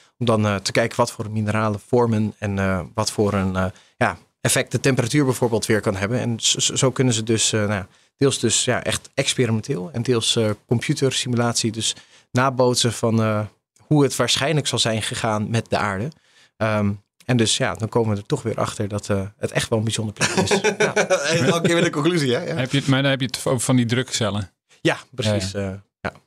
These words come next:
Speaker 2: Super interessant.
Speaker 3: En, en
Speaker 2: Ja,
Speaker 3: welke,
Speaker 2: echt, eh, ja.
Speaker 3: welke universiteit heb je het dan precies over?
Speaker 1: De Vrije Universiteit Amsterdam.
Speaker 3: Ja.
Speaker 1: Ja, waar ik, eh, mijn,
Speaker 2: Ah,
Speaker 1: eh,
Speaker 2: ja.
Speaker 1: mijn master heb gedaan.
Speaker 2: Nou, supergoed. Dankjewel. Mooi, eh, nieuws. Ja, en, eh, ja, de, de aarde is bijzonder, hè. Dat is,
Speaker 1: Ja.
Speaker 2: eh, dat,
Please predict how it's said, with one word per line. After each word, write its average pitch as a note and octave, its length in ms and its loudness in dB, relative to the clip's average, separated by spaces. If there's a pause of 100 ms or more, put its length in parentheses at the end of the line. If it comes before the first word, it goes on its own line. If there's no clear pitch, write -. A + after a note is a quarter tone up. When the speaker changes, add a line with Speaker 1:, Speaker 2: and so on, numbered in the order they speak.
(420)
Speaker 2:
Super F3+ 340 0
interessant. B2 360 -2
Speaker 3:
En, - 100 -18
en A#2+ 80 2
Speaker 2:
Ja, B2 80 6
Speaker 3:
welke, B2 160 0
Speaker 2:
echt, C#3+ 180 -4
eh, C3+ 160 0
ja. A#2+ 240 -2 (120)
Speaker 3:
welke A#2+ 240 0
universiteit C3+ 560 2
heb C#3 80 0
je C3 60 -8
het B2+ 80 -8
dan B2+ 120 2
precies B2+ 300 -10
over? C#3 200 -12
Speaker 1:
De B2+ 240 2
Vrije C#3+ 180 -2
Universiteit A#2 440 -6
Amsterdam. F2+ 440 -10 (240)
Speaker 3:
Ja. - 140 -2
Speaker 1:
Ja, - 140 -20
waar G2+ 140 -2
ik, G#2 160 -4
eh, F#2 160 0 (140)
mijn, G2+ 140 -2
Speaker 2:
Ah, C3+ 60 0
Speaker 1:
eh, F#2 60 -8 (160)
Speaker 2:
ja. G#3 100 2 (240)
Speaker 1:
mijn A#2 120 2
master G#2 180 0
heb B2 100 -2
gedaan. G#2+ 280 -12 (100)
Speaker 2:
Nou, A3 260 0 (380)
supergoed. G#3+ 520 0
Dankjewel. F#3+ 500 2
Mooi, F3 300 4
eh, D3+ 60 0
nieuws. F3 160 0
Ja, E3+ 160 2
en, D3 100 0
eh, D3 180 2
ja, C#3+ 140 2
de, B2 240 -2
de C3+ 100 0
aarde C#3 200 0
is A#2+ 100 -6
bijzonder, B2+ 340 -2
hè. C3+ 100 0
Dat C3+ 220 -6
is, B2 80 -12
Speaker 1:
Ja. D#3+ 80 -2
Speaker 2:
eh, - 60 -4
dat, B2 340 0